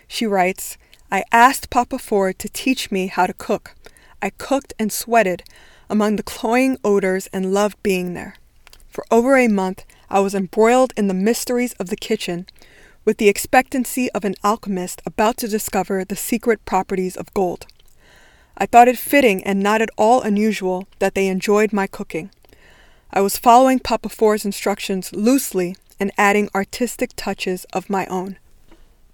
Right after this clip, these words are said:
These and other experiences indicate that Angelou creatively moved through turbulence,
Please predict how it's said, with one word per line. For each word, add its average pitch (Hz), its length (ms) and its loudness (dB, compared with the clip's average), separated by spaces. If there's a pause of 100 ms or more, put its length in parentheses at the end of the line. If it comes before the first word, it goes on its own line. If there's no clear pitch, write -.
(300)
These 262 340 4
and - 240 -2
other 240 220 4
experiences 190 920 -2 (140)
indicate 226 640 0
that 185 200 -6
Angelou 214 500 0
creatively 226 680 0
moved 208 340 0
through 196 220 -4
turbulence, 185 720 -6